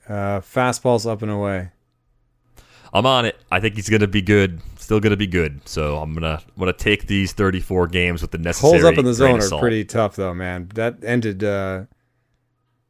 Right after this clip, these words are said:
Speaker 1: with, I love him. What, what? I can't remember his name. I love him.
Speaker 2: I mean, I'm living the Keston Hiura nightmare, too.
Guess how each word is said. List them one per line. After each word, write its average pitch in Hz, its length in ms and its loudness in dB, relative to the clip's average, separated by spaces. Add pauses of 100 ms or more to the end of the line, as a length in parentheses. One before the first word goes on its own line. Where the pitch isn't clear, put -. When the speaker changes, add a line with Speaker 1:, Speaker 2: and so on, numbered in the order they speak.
(180)
Speaker 1:
with, 113 280 -4
I 104 60 -6
love 107 240 -2
him. 87 320 -10 (160)
What, 113 340 -12
what? 120 120 -8
I 120 100 -10
can't 117 200 -10
remember 117 180 -8
his 110 100 -10
name. 107 320 -8 (140)
I - 20 -10
love 113 240 -8
him. 95 220 -10 (640)
Speaker 2:
I 95 60 -4
mean, 107 120 4
I'm 117 120 2
living 117 160 4
the 98 80 2
Keston 104 400 0
Hiura 107 280 2
nightmare, 76 400 -4
too. - 300 -6